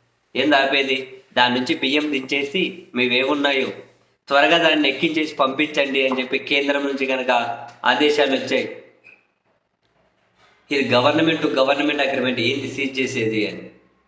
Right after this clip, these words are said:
ఈ ప్రభుత్వానికి, ఇక్కడ రాష్ట్ర ప్రభుత్వానికి ఏం చేయాలో తెలియలే. దాని మీద ఒక డిసిప్లినరీ కమిటీ అనేసారు విచారణ చేసేకి. ఏం విచారణ చేశారో తెలియదు. ఏదో సత్యం ఎక్స్‌పోర్ట్ ట్రేడర్స్ అని వాళ్ళ పేరు బయటకు వచ్చారు.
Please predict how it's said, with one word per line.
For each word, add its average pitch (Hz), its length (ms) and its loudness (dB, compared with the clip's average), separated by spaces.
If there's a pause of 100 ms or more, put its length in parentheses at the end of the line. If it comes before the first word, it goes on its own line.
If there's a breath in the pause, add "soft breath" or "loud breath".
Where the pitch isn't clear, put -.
(320)
ఈ 170 100 2
ప్రభుత్వానికి, 185 580 4
ఇక్కడ 165 200 2
రాష్ట్ర 156 320 2
ప్రభుత్వానికి 165 520 2
ఏం 156 100 2
చేయాలో 160 200 4
తెలియలే. 135 600 0 (180)
దాని 131 180 4
మీద 147 160 2
ఒక 147 140 2
డిసిప్లినరీ 151 640 0
కమిటీ 135 320 0
అనేసారు 123 400 0
విచారణ 123 480 0
చేసేకి. 107 560 -4
ఏం 135 120 0
విచారణ 139 380 2
చేశారో 123 380 -2
తెలియదు. 117 460 -4 (840)
ఏదో 143 220 2
సత్యం 147 400 0
ఎక్స్‌పోర్ట్ - 400 -2
ట్రేడర్స్ 135 380 0
అని 135 100 -2
వాళ్ళ 123 220 0
పేరు 135 260 0
బయటకు 127 300 0
వచ్చారు. 113 300 -4